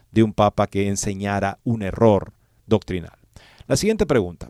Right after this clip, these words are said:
¿ha habido alguna vez un papa hereje en el pasado? Y de ser así, ¿cómo ha respondido la Iglesia? ¿Qué podemos aprender de esos acontecimientos históricos? Responde Müller.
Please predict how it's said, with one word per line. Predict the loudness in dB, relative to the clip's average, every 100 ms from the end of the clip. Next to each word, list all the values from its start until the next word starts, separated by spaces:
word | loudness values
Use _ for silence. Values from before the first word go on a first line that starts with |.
| _
¿ha | -2
habido | 2 4
alguna | 4 4
vez | 4 4
un | 2
papa | 2 2 2
hereje | 2 2 0 -4 -4 -4
en |
el | -6 -6
pasado? | -6 -2 -2 0 -2 -4 -8
Y | -6
de | -4
ser | -2 -2
así, | -2 -2 -2
¿cómo | 0 -2
ha | -2
respondido | -4 -4 -2 -2
la |
Iglesia? | -2 -4 -4 -4 -6 -8 _ _ -6
¿Qué | 2
podemos | 2 2 0
aprender | 0 2 2 2
de | 0
esos | -4
acontecimientos | -4 -4 -4 -4 -4 -4
históricos? | 0 4 4 2 -6 -18 -12
Responde | -8 -2 0 2
Müller. | 4 4 2